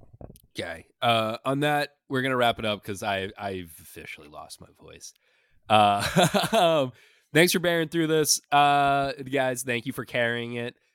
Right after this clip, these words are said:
Um, again, episode twenty-one of Play Tessie. If you're not already subscribed,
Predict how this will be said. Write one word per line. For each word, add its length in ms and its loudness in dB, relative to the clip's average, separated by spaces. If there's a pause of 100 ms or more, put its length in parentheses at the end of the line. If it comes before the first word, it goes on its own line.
(280)
Um, 640 -2
again, 440 -2
episode 460 -2
twenty-one 640 -2
of 280 -6
Play 240 -4
Tessie. 380 -6
If 100 -6
you're 100 0
not 240 2
already 320 0
subscribed, 800 -6